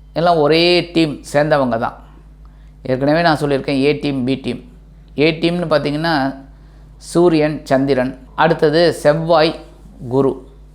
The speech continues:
இவங்க நாலு பேருமே வந்து அருள் அணின்னு சொல்லக்கூடிய ஒரு ஏ டீம். அடுத்து பி டீம், சனீஸ்வர பகவான், புதன், சுக்கிரன், அதுக்கப்புறம் வந்து ராகு, இவங்க வந்து பி டீம். அந்த வகையில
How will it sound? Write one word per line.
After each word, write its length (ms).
இவங்க 220
நாலு 280
பேருமே 360
வந்து 260
அருள் 280
அணின்னு 400
சொல்லக்கூடிய 440
ஒரு 100
ஏ 120
டீம். 160
அடுத்து 280
பி 80
டீம், 180
சனீஸ்வர 460
பகவான், 300
புதன், 340
சுக்கிரன், 540
அதுக்கப்புறம் 560
வந்து 200
ராகு, 300
இவங்க 240
வந்து 240
பி 180
டீம். 160
அந்த 120
வகையில 280